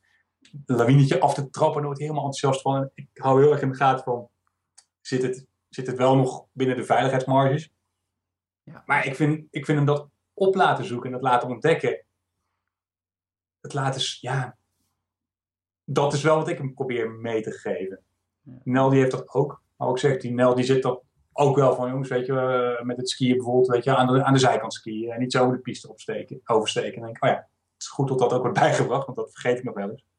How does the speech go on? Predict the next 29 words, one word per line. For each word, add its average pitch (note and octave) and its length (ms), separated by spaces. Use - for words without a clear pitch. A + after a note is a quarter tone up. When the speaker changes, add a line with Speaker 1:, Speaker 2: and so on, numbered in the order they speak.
Speaker 2:
Ja. - 300
Het B2 180
is - 60
mooi G#2+ 240
hoe A2+ 120
je A#2 60
elkaar - 280
daarin A#2+ 300
aanvult, A2 560
maar G#2+ 120
het - 100
is A2 80
Speaker 1:
Ja. E3 120
Speaker 2:
inderdaad C#3+ 220
wel G#2+ 220
de, A3 220
de A#2+ 120
klassieke, A2 640
klassieke G#2+ 500
verdeling G2 560
of G2 100
de - 80
klassieke - 440
aspecten - 440
van A2 160
vaderschap - 520
en G#2+ 120
moederschap. G#2 540
Speaker 1:
Ja. D3 320